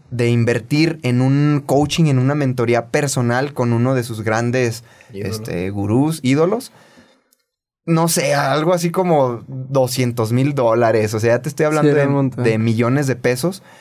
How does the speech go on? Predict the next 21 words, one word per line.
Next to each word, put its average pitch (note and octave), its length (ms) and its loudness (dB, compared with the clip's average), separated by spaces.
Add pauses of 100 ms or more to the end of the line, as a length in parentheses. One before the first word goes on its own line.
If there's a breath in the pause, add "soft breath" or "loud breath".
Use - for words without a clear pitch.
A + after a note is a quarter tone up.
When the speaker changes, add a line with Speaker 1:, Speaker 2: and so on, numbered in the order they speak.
(200 loud breath)
Speaker 1:
donde C3+ 340 0
se C3+ 120 0
sentó C3+ 320 0
con A3 160 -2
su G#3+ 100 -2
esposa D#3 540 0
y D3 180 2
lloraron C#3 500 2
de D#3 80 2
decir, C#3 240 2
"Es C#3 140 -2
que F3 220 0 (380 loud breath)
esa F3 260 -4
cantidad D3+ 440 2
es D#3 100 -2
una E3+ 260 2
casa E3 300 0
del... C3 500 0
Es B2 140 -4
una E3 180 2
casa". F3 480 -2